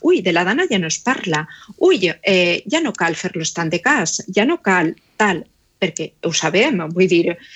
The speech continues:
per una banda estan els mitjans de comunicació, per una altra banda estan els analistes que diran: «Mm,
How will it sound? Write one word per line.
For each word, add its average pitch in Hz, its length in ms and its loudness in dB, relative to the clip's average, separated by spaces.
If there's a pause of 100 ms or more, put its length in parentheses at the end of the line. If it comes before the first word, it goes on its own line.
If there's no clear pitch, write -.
(180)
per 190 140 4
una 208 180 2
banda 240 240 -2
estan 170 280 -2
els 165 120 -8
mitjans 160 300 -6
de 160 80 -6
comunicació, 214 500 2
per 214 120 2
una 170 120 2
altra 165 200 0
banda 190 280 2
estan - 320 -2 (280)
els 180 400 2
analistes 180 600 0
que 175 120 -4
diran: 175 400 -2
«Mm, 175 440 -2